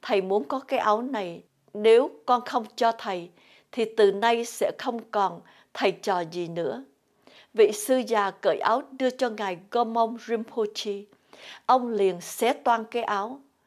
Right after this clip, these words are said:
Sau đó, vị Lạt Ma này nhắm mắt bình thản ra đi. Câu chuyện này cho thấy, ngay cả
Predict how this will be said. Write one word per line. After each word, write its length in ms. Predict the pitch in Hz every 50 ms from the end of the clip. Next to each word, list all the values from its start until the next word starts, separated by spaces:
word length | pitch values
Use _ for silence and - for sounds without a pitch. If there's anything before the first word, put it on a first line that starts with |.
| _ _ _ _ _
Sau 280 | - - - 277 254 240
đó, 400 | 214 214 214 208 208 233 - - - _ -
vị 140 | 196 202 -
Lạt 320 | - 196 185 180 - -
Ma 180 | 220 226 226 226
này 360 | 214 202 190 175 165 165 - _ _ _ _ _
nhắm 340 | - 202 220 208 233 294 302
mắt 140 | 294 311 320 - _ _
bình 220 | 190 202 185 170 165
thản 240 | - - 196 - - - 190 208
ra 180 | 226 220 214
đi. 340 | 202 190 208 196 196 202 208 _ _ _ _ _ _ _ _ _ _ _ _ _ _ _
Câu 140 | - 277 269 277
chuyện 240 | - 226 - 175 190
này 160 | 202 196 185
cho 160 | 180 - 240
thấy, 420 | 233 - 240 233 202 208 226 302 320 _ _ _ _ _ _ _ _ -
ngay 160 | 269 285 285
cả 200 | 285 262 -